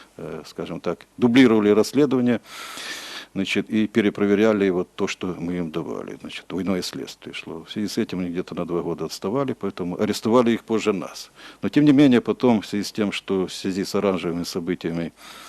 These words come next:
дело, расследование дела Лазаренко-Тимошенко было практически заморожено,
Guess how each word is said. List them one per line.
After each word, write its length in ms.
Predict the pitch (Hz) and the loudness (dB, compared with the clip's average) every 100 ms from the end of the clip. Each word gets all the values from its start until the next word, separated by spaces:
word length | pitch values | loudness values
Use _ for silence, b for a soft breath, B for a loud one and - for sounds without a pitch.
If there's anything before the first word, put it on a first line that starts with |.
| B B | B B
дело, 960 | - 87 113 98 90 85 80 80 78 78 82 90 | -6 4 6 6 4 0 -2 -6 -10 -12 -8 -6
расследование 540 | - 110 95 90 87 | -2 0 0 0 -4
дела 420 | 82 90 85 82 | -2 -2 0 -2
Лазаренко-Тимошенко 1000 | 82 85 82 78 85 82 85 - 82 - | -4 -4 -4 -6 -12 -10 -10 -8 -10 -10
было 340 | 82 85 82 80 | -8 -8 -6 -8
практически 460 | - - - - - | -12 -12 -12 -10 -8
заморожено, 640 | 92 110 160 151 143 139 | -4 -2 0 0 0 -2